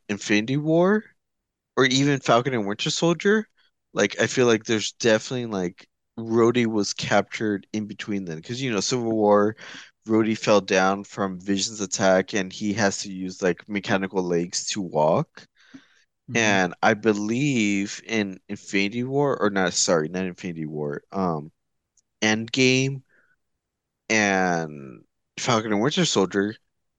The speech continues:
Speaker 1: you don't see those mechanical legs, I believe. You know, he's kinda, like, miraculously healed up, you know? And,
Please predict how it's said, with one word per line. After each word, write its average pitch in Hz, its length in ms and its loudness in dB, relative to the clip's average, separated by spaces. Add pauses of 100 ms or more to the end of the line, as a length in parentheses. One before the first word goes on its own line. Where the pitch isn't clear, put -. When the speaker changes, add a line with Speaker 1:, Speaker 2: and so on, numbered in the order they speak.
(140)
Speaker 1:
you 117 220 -6
don't 117 260 0
see 123 540 0
those 95 640 0
mechanical 117 720 -4
legs, 190 560 -2
I 135 100 0
believe. 175 600 -4 (1400)
You 107 100 -2
know, 107 140 4
he's 110 200 0
kinda, 120 220 2
like, 104 260 0
miraculously 104 920 0
healed 98 680 -2
up, 85 300 0 (320)
you 131 120 -6
know? 135 360 0 (1300)
And, 101 760 2